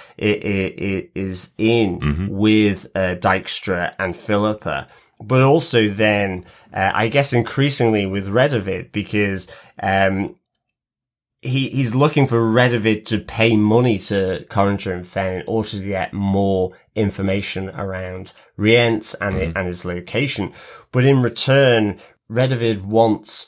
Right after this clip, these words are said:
Speaker 1: to, uh, wants for Jaskier, this, this dan-, the Dandelion, to be a part of his court.
Speaker 2: Yeah.
Speaker 1: Um, and in the end, he does, uh, relent and plays his lute a-, and songs.
Speaker 2: Mm-hmm.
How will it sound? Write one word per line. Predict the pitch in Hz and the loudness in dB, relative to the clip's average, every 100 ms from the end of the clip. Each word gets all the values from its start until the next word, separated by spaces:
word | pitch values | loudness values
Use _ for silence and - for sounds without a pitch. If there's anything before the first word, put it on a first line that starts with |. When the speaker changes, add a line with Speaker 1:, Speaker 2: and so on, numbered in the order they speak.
| - | -4
Speaker 1:
to, | 120 107 107 104 101 - _ _ - | 0 2 2 0 -4 -10 _ _ -6
uh, | 101 101 101 101 - _ | 0 2 2 0 -2 _
wants | - 127 127 - | -2 0 0 -4
for | - 120 113 | -6 -2 0
Jaskier, | 110 117 - - 120 101 90 95 | 2 0 -2 -6 -2 -2 -4 -6
this, | 104 - - - | -6 -6 -10 -10
this | 110 101 | -10 -10
dan-, | - 117 117 120 110 | -4 0 0 0 -2
the | 110 | -2
Dandelion, | 104 117 120 120 107 98 95 92 | 2 2 0 -2 -2 -2 -4 -8
to | 87 104 | -8 -8
be | 90 104 101 98 90 - - | -6 -6 -6 -6 -10 -16 -18
a | - | -14
part | - 113 113 110 | -2 0 0 -2
of | 95 | -8
his | 90 | -10
court. | - - 127 127 92 - - | -12 -4 0 2 0 -4 -6
Speaker 2:
Yeah. | - 107 _ | -6 -6 _
Speaker 1:
Um, | - 107 104 - | -6 -4 -4 -6
and | 127 143 | 0 4
in | 160 | 4
the | 156 | 6
end, | 147 147 127 | 4 4 2
he | 123 123 | -2 -4
does, | 110 135 143 127 - - _ - | 0 2 2 -2 -8 -14 _ -6
uh, | 110 110 107 104 | 0 2 2 0
relent | 107 120 113 113 123 110 - | 0 0 2 2 0 -4 -4
and | 110 107 - | -2 -2 -2
plays | 107 110 110 104 | -2 0 0 -2
his | 101 104 | -6 -2
lute | 104 110 104 - - | 0 0 0 -8 -6
a-, | |
and | 107 107 104 98 | -4 -2 -4 -4
songs. | - 107 107 101 92 78 - | -4 0 2 0 -2 -8 -10
Speaker 2:
Mm-hmm. | - 85 113 | -6 -6 -6